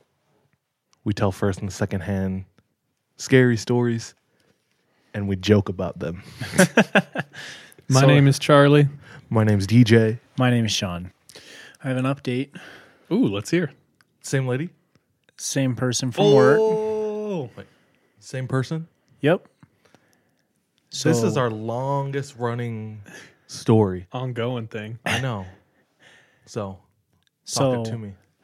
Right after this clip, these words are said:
Speaker 3: if you've listened to any of our last episodes, she has had some experiences in her apartment. Her roommates have had experiences in the apartment.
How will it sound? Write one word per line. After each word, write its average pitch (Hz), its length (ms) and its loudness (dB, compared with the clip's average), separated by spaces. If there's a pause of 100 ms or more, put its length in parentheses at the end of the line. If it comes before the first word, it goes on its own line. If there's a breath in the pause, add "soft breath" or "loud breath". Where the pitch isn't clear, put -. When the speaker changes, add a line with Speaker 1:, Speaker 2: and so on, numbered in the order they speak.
(420 soft breath)
Speaker 3:
if - 140 -14
you've 127 280 -8
listened 139 320 -4
to 139 80 -6
any 139 160 -2
of 123 100 -6
our 127 120 -2
last 120 380 -4
episodes, 131 800 -2 (840 soft breath)
she 127 400 -2
has 117 260 -6
had 117 260 -8
some 120 160 -6
experiences 131 680 -4
in 117 100 -4
her - 140 -8
apartment. 131 580 -2
Her - 180 -6
roommates 123 440 -2
have 127 140 -10
had 123 180 -4
experiences 123 640 -6
in 127 80 -2
the 123 80 -2
apartment. 123 580 -4